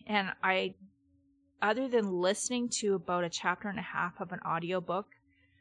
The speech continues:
I didn't really read during the holidays, which is fine. My, I must be at a point where I just need to not do that. I needed to do some other things, and I'm fine with that. Uh, s-, but I did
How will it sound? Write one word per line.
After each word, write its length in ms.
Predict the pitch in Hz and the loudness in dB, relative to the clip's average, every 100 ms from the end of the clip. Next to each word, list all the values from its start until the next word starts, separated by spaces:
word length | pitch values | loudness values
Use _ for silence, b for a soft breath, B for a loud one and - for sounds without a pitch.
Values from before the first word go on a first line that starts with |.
| b b _ | b b _
I 200 | - 175 226 - | 0 2 2 -2
didn't 280 | 277 311 | -8 -8
really 260 | 262 269 285 | -2 -2 0
read 280 | 247 285 254 | -2 -4 -2
during 260 | 185 180 | -2 0
the 80 | 165 | -2
holidays, 500 | 175 170 170 170 175 | -2 -2 0 -2 -2
which 240 | 208 214 262 | -6 -4 -4
is 160 | 247 | -4
fine. 380 | - 233 214 151 - | 0 2 2 -4 -8
My, 380 | - 196 196 170 - _ - | -2 0 0 -2 -10 _ -4
I 100 | 196 | 0
must 220 | 220 - | 0 2
be 120 | 233 | 2
at 60 | 202 | 2
a 40 | |
point 320 | 202 202 190 | -2 -4 -2
where 160 | 185 175 | 2 4
I 140 | 175 | 4
just 260 | 175 175 - _ _ _ - | 0 -6 -8 _ _ _ -8
need 240 | 180 180 | -6 -4
to 140 | - 175 | -4 -6
not 340 | 175 165 160 | 0 0 0
do 160 | 165 160 | -6 -2
that. 220 | 139 - | -2 -2
I 100 | 180 | -4
needed 280 | 190 202 196 | 0 0 -2
to 100 | 190 | -4
do 140 | 180 | -8
some 180 | 170 175 | -6 -10
other 240 | - 165 | -10 -10
things, 440 | 165 160 156 160 - | -10 -10 -10 -10 -12
and 420 | - 165 139 143 - b b b b _ - | -8 -6 -6 -10 -14 b b b b _ -8
I'm 140 | 180 | -8
fine 260 | - - - | -8 -10 -12
with 140 | - | -12
that. 260 | - - - B B B B - | -10 -10 -18 B B B B 4
Uh, 140 | 208 | 4
s-, 140 | 202 | 4
but 180 | 208 247 | 4 6
I 40 | 254 | 6
did 200 | 320 | 4